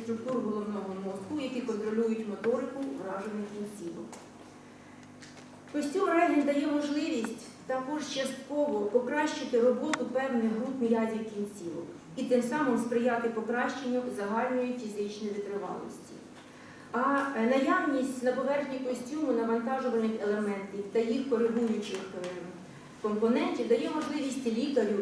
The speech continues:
дозовано міняти навантаження на певні групи м'язів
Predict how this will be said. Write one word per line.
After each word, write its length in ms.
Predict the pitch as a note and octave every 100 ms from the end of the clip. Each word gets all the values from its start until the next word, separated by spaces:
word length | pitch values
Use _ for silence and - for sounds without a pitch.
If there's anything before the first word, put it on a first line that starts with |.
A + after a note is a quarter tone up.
| -
дозовано 600 | C#4+ B3 D#4 C#4 A3+ G3+ G#3
міняти 400 | A3+ A3+ - F#3+ F#3+
навантаження 760 | F#3 F#3+ A3+ C#4 C#4 B3+ C4+ C4+ - -
на 100 | G#3
певні 420 | G#3 C4 D4+ A3+ G3+
групи 260 | G#3+ - A3+
м'язів 600 | A3 G3+ F#3+ E3+ E3